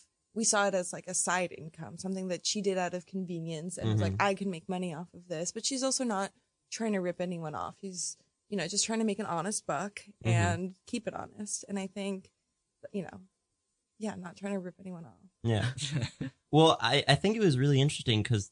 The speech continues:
Speaker 2: this, this film seems to be different from your other work in that it, it was real. Like,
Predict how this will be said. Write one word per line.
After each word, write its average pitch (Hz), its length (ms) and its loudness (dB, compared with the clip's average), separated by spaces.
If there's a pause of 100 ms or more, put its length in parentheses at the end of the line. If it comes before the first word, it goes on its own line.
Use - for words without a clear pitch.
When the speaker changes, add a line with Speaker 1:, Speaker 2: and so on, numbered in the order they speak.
Speaker 2:
this, - 260 2 (180)
this 123 240 4
film 151 600 4 (260)
seems 135 420 2
to 131 120 4
be 117 560 4 (260)
different 135 480 2
from 113 200 2
your 110 100 4
other 113 220 4
work 104 260 2
in 107 140 0
that 104 260 6
it, 110 160 2 (560)
it 101 80 -6 (100)
was 104 240 -4
real. 117 460 2
Like, 113 220 2